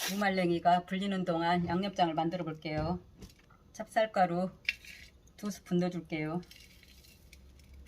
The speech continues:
물 삼분의 이 컵 정도 이렇게 부어주시고요. 이렇게 저어가면서 끓어오르면은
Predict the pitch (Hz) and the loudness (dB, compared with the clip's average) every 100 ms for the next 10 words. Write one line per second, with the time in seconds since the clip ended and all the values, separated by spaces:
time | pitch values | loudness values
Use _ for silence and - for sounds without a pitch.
0 | - - - - 190 180 190 196 180 247 | -14 -14 -20 -16 -6 -4 -2 -4 -4 -2
1 | 240 240 202 180 202 - - 175 160 156 | -2 0 0 0 0 -4 -2 0 0 -4
2 | - 165 175 170 165 - 156 151 160 175 | -8 -6 -6 -4 -6 -8 -6 -4 -4 -6
3 | - - - - - - - - - - | -10 -20 -20 -20 -20 -14 -12 -12 -8 -8
4 | - - - - - - - - - - | -8 -12 -10 -10 -12 -10 -8 -8 -10 -10
5 | - - - - 185 175 180 165 - 196 | -12 -12 -14 -8 -4 0 0 0 4 4
6 | 185 180 190 196 185 180 180 - - - | 6 8 8 8 6 6 6 2 -4 0
7 | 233 226 180 196 196 175 175 185 | 4 8 8 8 8 10 10 8